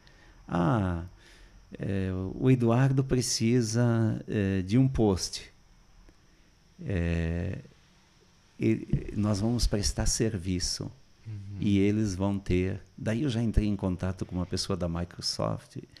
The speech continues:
Speaker 1: pra ver se a gente tem possibilidade de apresentar um projeto, é, de ganhar algumas,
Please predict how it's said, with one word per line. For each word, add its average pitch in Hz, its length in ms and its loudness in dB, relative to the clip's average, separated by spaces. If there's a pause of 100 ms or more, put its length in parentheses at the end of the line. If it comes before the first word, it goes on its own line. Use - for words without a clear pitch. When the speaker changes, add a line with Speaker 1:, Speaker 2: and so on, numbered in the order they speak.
(260)
Speaker 1:
pra 95 160 -2
ver 95 180 0
se 95 140 -4
a 98 60 0
gente 98 240 -6
tem 107 180 -2
possibilidade 95 520 -4
de 104 40 -4
apresentar 95 420 -4
um 104 80 -4
projeto, 98 720 -8 (880)
é, 90 640 -4 (300)
de 90 220 -4
ganhar 98 320 0
algumas, 90 720 -4